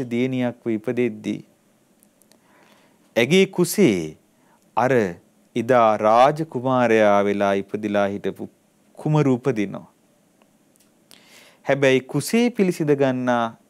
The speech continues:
ඒ කුමරා අවුරුදු හතක් මව් කුසෙන් එළියට එන්න බැරුව දුක් විඳිනවා. හරියට අර,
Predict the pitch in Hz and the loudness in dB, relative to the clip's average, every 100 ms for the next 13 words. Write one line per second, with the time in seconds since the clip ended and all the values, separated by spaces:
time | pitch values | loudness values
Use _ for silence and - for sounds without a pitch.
0 | _ _ - 123 123 160 151 117 82 80 | _ _ -4 -4 -4 -6 -4 -4 -4 -6
1 | 190 _ _ _ _ _ _ _ _ _ | -10 _ _ _ _ _ _ _ _ _
2 | _ _ _ _ _ _ 117 147 196 220 | _ _ _ _ _ _ 2 6 6 4
3 | 226 160 160 233 240 175 156 170 175 165 | 2 0 0 0 0 2 4 2 -2 -4
4 | 175 151 135 147 143 139 131 123 127 123 | -4 -4 -2 0 0 -2 -2 -2 0 0
5 | 117 - 113 104 101 104 - _ - 120 | -4 -4 -4 -4 -6 -10 -14 _ -8 -4
6 | 123 135 131 107 | -2 -2 2 2